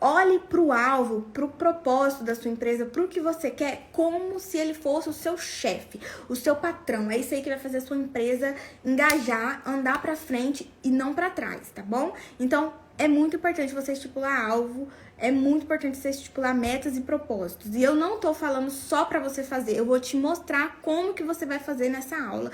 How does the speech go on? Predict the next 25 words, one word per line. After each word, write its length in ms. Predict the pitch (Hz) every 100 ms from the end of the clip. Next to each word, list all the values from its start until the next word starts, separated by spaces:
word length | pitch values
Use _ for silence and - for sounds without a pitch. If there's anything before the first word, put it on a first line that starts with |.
| - - -
No 140 | 269
final, 400 | 370 392 320 269
eu 60 | 277
vou 100 | 277
dar 160 | 262
o 80 | 302
planner 640 | 320 - 254 240 240 240 247 - -
gratuito 840 | 233 262 330 - 330 262 254 254
pra 180 | 254 254
quem 280 | 254 277 294
quer 340 | 302 262 269
iniciar 600 | 254 277 320 - 339 269
dois 220 | 254 254 247
mil 160 | 269
e 100 | 311
vinte 380 | 277 254 269 262
diferente 720 | 254 311 349 302 240 247 254
do 120 | 240
que 160 | - 262
tá 160 | 262
finalizando, 800 | 262 269 254 247 254 214 214 233
pra 120 | 233
quem 180 | 247 262
realmente 420 | 277 277 254 269
quer 200 | - 285